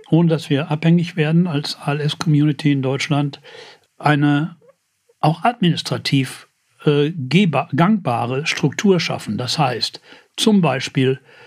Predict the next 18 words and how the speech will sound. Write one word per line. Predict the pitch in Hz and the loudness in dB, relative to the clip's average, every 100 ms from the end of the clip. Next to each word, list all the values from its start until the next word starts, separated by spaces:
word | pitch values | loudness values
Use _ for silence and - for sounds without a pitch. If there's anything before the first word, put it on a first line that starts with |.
| - | -20
Verträge | - - 139 - 170 180 147 127 - _ _ _ | -12 -4 -4 2 4 4 2 -2 -10 _ _ _
mit | - 139 147 | 0 0 2
der, | 135 127 151 | -2 -2 -4
mit | - 151 | 0 2
der | 147 | 0
Industrie, | 147 139 135 - - 147 165 180 | -2 -2 -2 -4 -2 2 2 0
die | 143 143 | -2 -2
für | - - | -4 0
alle | 160 170 180 - | 2 2 0 -8
Standorte | - 151 165 147 151 | -4 -2 0 -2 -2
gelten. | 156 147 180 190 208 - _ _ _ _ _ | -2 -2 2 2 0 -6 _ _ _ _ _
Ich | - | -6
habe | |
das | 131 - | -4 0
gerade | 147 131 | -2 -2
jetzt | 117 135 | -4 -4
durchexerziert. | 143 170 170 165 170 185 175 _ _ - - - _ | -2 -2 0 -2 2 0 0 _ _ -20 -20 -20 _
Äh, | 165 160 | 2 4